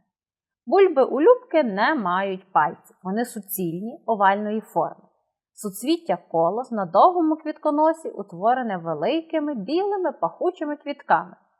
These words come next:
схожими на метеликів. Вони мають таку оригінальну форму не просто так. Рослини запилюються нічними метеликами із родини бражникових.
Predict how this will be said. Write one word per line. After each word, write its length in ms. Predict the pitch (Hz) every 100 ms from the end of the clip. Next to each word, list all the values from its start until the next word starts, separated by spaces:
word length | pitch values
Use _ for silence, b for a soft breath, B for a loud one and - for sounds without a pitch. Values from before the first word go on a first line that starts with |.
| _
схожими 480 | - 370 415 415 427 415
на 200 | 208 226
метеликів. 680 | 294 226 - 139 - - _ _ _ _ _ _ _ -
Вони 140 | 381 494 494
мають 220 | 440 415
таку 180 | 285 277
оригінальну 720 | 233 214 190 185 175 165 156
форму 520 | - 185 277 320 302
не 600 | 247 202 180 208 302 392 -
просто 480 | 175 156 - -
так. 280 | 185 156 135 - _ _ _ _ b b
Рослини 760 | 196 196 - 226 339 480 208 - _ _ -
запилюються 1040 | 175 175 - 175 160 160 214 254 262 330
нічними 760 | 311 247 - - 185 190 254 339
метеликами 840 | 349 330 339 359 359 349 349 349 -
із 380 | - 233 370 370
родини 680 | 208 170 147 165 196 196 190
бражникових. 960 | 165 170 180 165 - 147 - - -